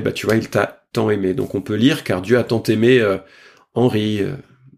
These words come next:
Marie, et cetera. » J'utiliserai son prénom pour qu'il réalise et s'identifie à ce texte. « Qu'il a donné son fils unique. » C'est, c'est qui son fils unique ?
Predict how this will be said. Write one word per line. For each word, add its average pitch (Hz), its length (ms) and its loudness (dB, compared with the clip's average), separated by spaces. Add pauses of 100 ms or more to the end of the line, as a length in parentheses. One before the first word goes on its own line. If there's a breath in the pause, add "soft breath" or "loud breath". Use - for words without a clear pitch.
Marie, 107 760 -4 (140)
et - 100 -8
cetera. » 95 400 -6 (300)
J'utiliserai 101 520 -8
son 110 140 -2
prénom 123 320 2
pour - 160 -8
qu'il - 140 -8
réalise 104 400 0
et 92 60 -4
s'identifie 113 600 -2
à 104 60 0
ce - 120 -4
texte. « - 420 -10 (420 loud breath)
Qu'il 110 140 0
a 107 40 4
donné 110 200 2
son 113 160 -2
fils - 240 -4
unique. » 143 260 0
C'est, - 300 -4
c'est - 220 -6
qui 208 160 -8
son 110 160 -4
fils - 240 -12
unique ? - 340 -16